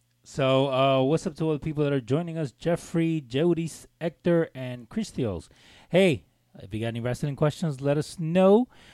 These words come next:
Uh, also, share this. Give us a little thumbs up. Let everybody know that we're here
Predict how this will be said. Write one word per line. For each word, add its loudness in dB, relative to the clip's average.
Uh, -2
also, 2
share 0
this. 0
Give 2
us -2
a -2
little 2
thumbs 0
up. -2
Let -2
everybody -4
know -2
that 0
we're 2
here 2